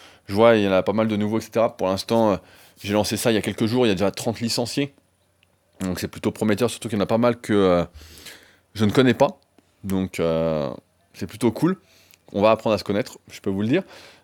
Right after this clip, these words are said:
Mais, euh, donc n'hésitez pas, voilà, à vous présenter sur le groupe, à participer, à poster des vidéos, à vous faire corriger si besoin sur l'exercice du club. Après, ne partagez pas tout et n'importe quoi, hein, faut que ça reste centré sur le club quand même. Euh, si vous voulez parler d'autres sujets qui n'ont rien à voir avec le club,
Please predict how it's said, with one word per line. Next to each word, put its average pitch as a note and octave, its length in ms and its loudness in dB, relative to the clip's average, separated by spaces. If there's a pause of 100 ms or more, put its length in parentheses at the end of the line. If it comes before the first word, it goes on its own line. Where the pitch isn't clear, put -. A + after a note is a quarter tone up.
Mais, A2 280 2
euh, G2+ 300 4
donc G#2 140 -2
n'hésitez C#3+ 300 2
pas, C3 120 6
voilà, A2 200 6
à B2+ 160 0
vous A#2 120 2
présenter B2+ 460 2
sur C3+ 140 0
le B2 80 2
groupe, B2+ 320 0
à G#2+ 80 4
participer, C3 640 0
à F#2+ 80 0
poster B2 260 -6
des C3 100 0
vidéos, C3 480 2 (560)
à C3+ 60 2
vous C3+ 100 4
faire D3+ 200 2
corriger D3+ 400 2
si D#3 100 -4
besoin C#3+ 380 2
sur C3+ 140 -2
l'exercice B2 280 -2
du C3 100 -6
club. C#3+ 280 0 (720)
Après, B2 320 2
ne G#2 140 2
partagez G#2 340 -2
pas A2 160 0
tout B2+ 220 -2
et - 20 0
n'importe A2+ 380 -2
quoi, A#2+ 220 -2
hein, G#2+ 100 -4
faut - 140 -18
que G#2 60 -16
ça G#2 120 -4
reste G2+ 160 -4
centré A2 200 -12
sur G#2+ 140 -8
le G#2 80 -4
club A#2 160 -6
quand A2+ 100 0
même. A#2+ 200 -2 (500)
Euh, F2 460 0 (640)
si - 240 0
vous A2 100 0
voulez A2+ 240 2
parler A2+ 180 2
d'autres A2+ 240 -2
sujets A#2+ 280 -2
qui - 100 -8
n'ont F#2+ 80 -4
rien G#2+ 140 0
à G#2+ 80 4
voir A2 160 2
avec G2+ 160 -2
le G#2 80 -2
club, A#2+ 280 0